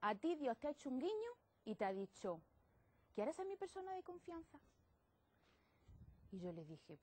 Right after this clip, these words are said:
"Pues, ¿cómo no voy a ser tu persona de confianza?". Y me imaginé, anda que si me dice a mí la reina, "¿Tú quieres formar parte de mi camarilla de damas de honor?". Yo le iba a decir que no a la reina. Pues no, ¿verdad? ¿O es que acaso usted o alguno de ustedes le hubieran dicho que no?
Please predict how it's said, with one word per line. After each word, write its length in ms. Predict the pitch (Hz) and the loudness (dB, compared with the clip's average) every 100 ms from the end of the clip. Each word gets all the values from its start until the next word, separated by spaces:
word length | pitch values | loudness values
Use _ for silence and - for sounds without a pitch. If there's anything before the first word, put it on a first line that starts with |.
| - | -12
"Pues, 120 | 160 | -12
¿cómo 220 | - 180 196 | -6 0 2
no 60 | |
voy 100 | 180 | 2
a 40 | 185 | 2
ser 140 | 190 | 0
tu 100 | 196 | -2
persona 380 | 175 165 185 180 | -2 0 2 2
de 100 | 170 | 2
confianza?". 680 | 180 165 - 160 294 440 - - - - - - - - - - | 0 -2 -2 -2 -2 -6 -8 -18 -20 -20 -20 -20 -20 -20 -12 2
Y 100 | 220 | 6
me 120 | 233 | 6
imaginé, 440 | 202 185 202 196 | 6 2 2 2
anda 180 | 208 262 | 2 2
que 80 | 302 | 0
si 140 | - | 2
me 100 | 240 | 2
dice 200 | 214 269 | 2 2
a 40 | 247 | 0
mí 120 | 240 | 4
la 100 | 220 | 2
reina, 400 | 208 202 190 160 - - - - | 2 0 0 -2 -8 -20 -20 -10
"¿Tú 120 | - 262 | 2 12
quieres 240 | 370 403 | 12 12
formar 320 | 415 403 415 | 8 10 8
parte 340 | - 403 403 392 | 8 6 6 4
de 80 | 392 | 4
mi 100 | 381 | 6
camarilla 540 | 381 370 359 370 359 | 8 8 8 10 10
de 120 | 349 | 10
damas 320 | 349 349 359 | 10 10 8
de 100 | 349 | 6
honor?". 300 | 339 339 320 233 | 6 8 8 10
Yo 120 | 208 | 10
le 60 | |
iba 100 | 208 | 12
a 60 | 226 | 12
decir 220 | 254 285 | 12 10
que 100 | 370 | 10
no 80 | 339 | 12
a 40 | |
la 120 | 349 339 | 12 12
reina. 440 | 349 359 320 311 - - - - - - | 12 10 10 8 4 -20 -20 -20 -20 0
Pues 160 | - 180 | 6 8
no, 400 | 185 202 180 196 | 12 12 12 12
¿verdad? 400 | 269 208 196 302 453 - - - - - | 12 12 12 12 8 -14 -20 -20 -4 10
¿O 80 | 269 | 12
es 100 | 294 | 12
que 100 | 370 | 12
acaso 360 | 359 359 381 | 12 10 12
usted 400 | 277 - 349 349 | 8 10 10 12
o 140 | 330 320 | 12 12
alguno 400 | 311 320 330 330 | 12 8 6 6
de 80 | |
ustedes 480 | 330 - 339 330 311 | 4 8 10 12 12
le 80 | 311 | 10
hubieran 300 | 302 311 302 | 8 8 6
dicho 260 | 285 - 277 | 4 2 4
que 100 | 262 | 4
no? 160 | 185 | 4